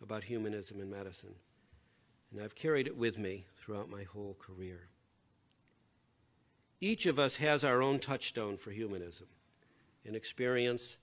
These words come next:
a role model, an inspirational writing. It is time for each of us to draw on that touchstone and make it more real in our daily life. Let it inform every encounter with a patient. Let it inform our work within the health system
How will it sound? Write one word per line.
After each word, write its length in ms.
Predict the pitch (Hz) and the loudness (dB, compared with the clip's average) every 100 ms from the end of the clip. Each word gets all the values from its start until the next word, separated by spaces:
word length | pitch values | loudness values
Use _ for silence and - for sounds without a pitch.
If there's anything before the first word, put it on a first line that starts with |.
| _ | _
a 60 | 107 | -4
role 300 | 110 113 113 | 2 4 6
model, 460 | 110 104 104 98 95 - | 4 0 -2 -4 -8 -6
an 80 | 110 | -2
inspirational 720 | 113 - 104 101 98 - 95 | -2 -4 -4 -2 -4 -6 -8
writing. 360 | 95 95 92 98 _ _ _ _ _ _ _ _ _ _ | -6 -6 -8 -14 _ _ _ _ _ _ _ _ _ _
It 120 | 139 | -2
is 140 | 143 - | 0 2
time 280 | 165 180 170 | 6 6 6
for 120 | 156 | 4
each 200 | 160 160 | 4 2
of 80 | 151 | 0
us 100 | - | 2
to 100 | 143 | 0
draw 380 | 120 143 175 170 | 4 6 8 8
on 120 | 139 | 8
that 220 | 123 123 | 4 0
touchstone 600 | - 113 - 104 98 110 - | -6 -10 -10 -10 -12 -12 -8
and 120 | 117 | 0
make 180 | 156 151 | 0 0
it 80 | - | 0
more 260 | 147 156 | 2 2
real 440 | 139 139 170 151 127 | 2 2 2 2 2
in 100 | 117 | 0
our 120 | 113 | 0
daily 340 | 117 120 120 | 0 0 0
life. 360 | 110 110 98 - _ _ _ _ - _ | -2 -4 -6 -16 _ _ _ _ -20 _
Let 160 | 147 185 | 0 4
it 120 | 180 | 6
inform 640 | 175 165 - 185 185 160 160 | 4 2 0 4 6 6 4
every 260 | 160 160 | 2 4
encounter 480 | 147 135 143 143 139 | 2 2 0 2 2
with 200 | 131 123 | 0 -4
a 40 | 120 | -6
patient. 540 | - 123 110 - 98 - _ - - _ _ _ - - - - - | -6 -6 -6 -8 -14 -20 _ -20 -20 _ _ _ -20 -20 -20 -20 -4
Let 120 | 165 | 2
it 120 | 196 180 | 4 6
inform 580 | 156 - 175 185 175 | 4 2 4 6 8
our 140 | 147 127 | 6 4
work 360 | 143 185 139 | 4 2 0
within 280 | 131 123 151 | -2 0 0
the 80 | 139 | 0
health 200 | 143 165 | 0 0
system 420 | - 120 - 101 | -2 -6 -8 -12